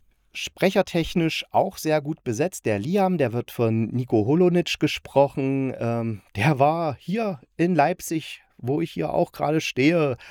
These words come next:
war der schon, äh, im Alter von acht Jahren am Leipziger Gewandhaus Kinderchor tätig oder im Leipziger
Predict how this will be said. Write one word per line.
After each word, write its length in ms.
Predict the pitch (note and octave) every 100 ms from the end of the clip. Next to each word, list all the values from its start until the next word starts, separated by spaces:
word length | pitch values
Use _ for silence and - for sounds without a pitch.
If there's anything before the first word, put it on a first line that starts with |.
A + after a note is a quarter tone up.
| -
war 160 | G#2+ C#3+
der 120 | D3+
schon, 420 | - C#3 D3 C#3
äh, 240 | - A#2+ A#2+
im 180 | B2+ A#2+
Alter 320 | A#2+ D3 D3+
von 220 | - A#2+
acht 280 | D#3 - -
Jahren 380 | A2 C#3+ D3+ - - -
am 300 | A#2 C#3 C3
Leipziger 540 | A2+ C3+ - B2 B2
Gewandhaus 580 | A#2 G2+ B2+ - B2+ -
Kinderchor 880 | - C#4+ C4 B2 - - A#2+ G#2+ -
tätig 460 | - A#2+ G#2+ F2 -
oder 240 | F#2 E2+
im 280 | A2 E3 D3+
Leipziger 640 | A2 A2+ - - A#2 A2+